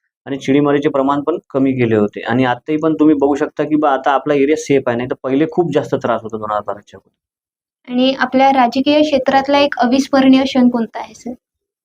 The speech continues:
Speaker 1: ज्यावेळेस सर्वात जास्त मतं मिळाले होते मला, म्हणजे मी विचारही नव्हता केला की बा, एवढे मतं मिळा-, मिळणार आहेत. कारण की पूर्ण अकोला शहरात सर्वात जास्त मतं मला आहे. आणि हेच एक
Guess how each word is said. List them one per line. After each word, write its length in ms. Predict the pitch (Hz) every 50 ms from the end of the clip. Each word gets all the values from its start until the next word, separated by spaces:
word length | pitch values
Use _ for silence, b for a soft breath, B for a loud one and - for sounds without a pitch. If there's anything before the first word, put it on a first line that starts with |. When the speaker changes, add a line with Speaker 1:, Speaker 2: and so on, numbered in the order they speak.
| _ - 120
Speaker 1:
ज्यावेळेस 360 | 117 135 139 147 151 156 151
सर्वात 260 | - - 135 143 143 139
जास्त 240 | 127 135 127 - -
मतं 260 | 147 135 131 127 151
मिळाले 320 | 143 139 135 139 139 135 135
होते 180 | 139 131 -
मला, 180 | 135 131 131 123 113 113 _ _ _ _ _ -
म्हणजे 180 | 127 127 131
मी 220 | 131 131 135 143 135
विचारही 360 | 123 120 - 147 143 147 147
नव्हता 220 | 143 135 131 139
केला 220 | 131 - 131 131 135
की 100 | 135 139
बा, 120 | 135 135
एवढे 280 | 131 127 123 139 151 151
मतं 260 | 135 135 - - 147
मिळा-, 200 | 139 135 131 131
मिळणार 320 | 123 120 120 117 117 117 113
आहेत. 120 | 107 107 _ _ _ _ _ _ _ _ _ _ _ _ -
कारण 220 | 123 127 135 151
की 60 | 156
पूर्ण 260 | 151 151 156 156 156 147
अकोला 280 | 135 - - 156 156 151
शहरात 240 | - - 147 147 151
सर्वात 300 | 147 - 143 143 151 147 135
जास्त 240 | 139 135 135 - 143
मतं 240 | 135 131 123 131 123
मला 200 | 120 113 107 107
आहे. 160 | 104 - _ _ _ _ _ _ _ _ _ _ _ _ -
आणि 180 | 107 113 127 127 120
हेच 200 | 139 151 151 -
एक 100 | 156 165